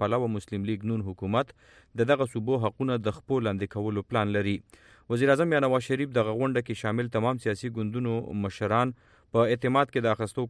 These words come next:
کوشش وکړ او ورسره یې ژمنه وکړه چې د اقتصادي لارې لومړی کار به په غربي لاره باندې سرته رسول کیږي، کومه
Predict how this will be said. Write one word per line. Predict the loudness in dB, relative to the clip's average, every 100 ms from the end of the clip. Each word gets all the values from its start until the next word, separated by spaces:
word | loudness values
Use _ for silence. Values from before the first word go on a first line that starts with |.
| -6
کوشش | -6 -8 -4
وکړ | -4 -2 -2 0
او | 0
ورسره | 0 0 0 2
یې | 0 -2
ژمنه | -2 0 0
وکړه | 2 2 0 -4 -20 _
چې | -2 2
د | 2
اقتصادي | 0 -2 0 0 -2
لارې | 2 2 4 0 -2 -2
لومړی | 0 2 2 0 0
کار | 2 2 4
به | 2 0 _ 2
په | 4 6 2 0
غربي | 2 2 2 0
لاره | 4 4 4 2
باندې | 0 -2 0
سرته | -2 0 -2
رسول | 0 -2 -2
کیږي، | -2 -2 -2 -4 -4 -2
کومه | 0